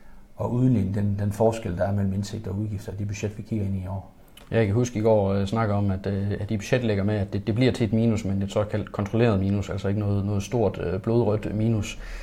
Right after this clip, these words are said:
Speaker 2: Hvad er det, der skal lykkes for, at det mål skal nås for, at det, det trods alt kun bliver et, øh, et, et beskedent minus?
Speaker 1: Jamen, det handler hundrede procent om, at vi kan holde, øh, den, den, den store, store faktor i vores, øh, vores indtægter, der hedder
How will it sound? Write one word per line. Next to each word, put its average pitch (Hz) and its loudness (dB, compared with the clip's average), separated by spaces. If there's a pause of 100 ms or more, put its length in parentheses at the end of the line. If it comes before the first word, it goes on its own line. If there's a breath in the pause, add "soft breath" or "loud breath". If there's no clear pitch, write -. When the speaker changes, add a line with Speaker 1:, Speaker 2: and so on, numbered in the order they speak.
(180 loud breath)
Speaker 2:
Hvad 127 6
er 135 4
det, 113 -2
der 101 2
skal 107 -2
lykkes 113 2
for, 117 4
at - 0
det 156 8
mål 107 6
skal 107 -4
nås 110 -2
for, 107 0
at 107 0
det, - -4
det 104 -4
trods 120 0
alt 101 -2
kun 120 2
bliver 98 0 (180)
et, - -8
øh, 95 -4
et, 95 -8
et 110 -10
beskedent 110 0
minus? 95 -4 (200)
Speaker 1:
Jamen, 104 -6
det 123 -2
handler 120 2 (260)
hundrede 156 -2
procent 101 -4
om, 113 -2
at 101 -10
vi 101 -8
kan 101 -6
holde, 120 0 (1040 loud breath)
øh, 117 -6 (100)
den, 107 0
den, 104 -2 (120)
den 110 0
store, 135 2
store 117 2
faktor 113 0
i 107 0
vores, 92 -4
øh, 92 -8
vores 101 -4
indtægter, 110 -6
der 98 -6
hedder 95 -4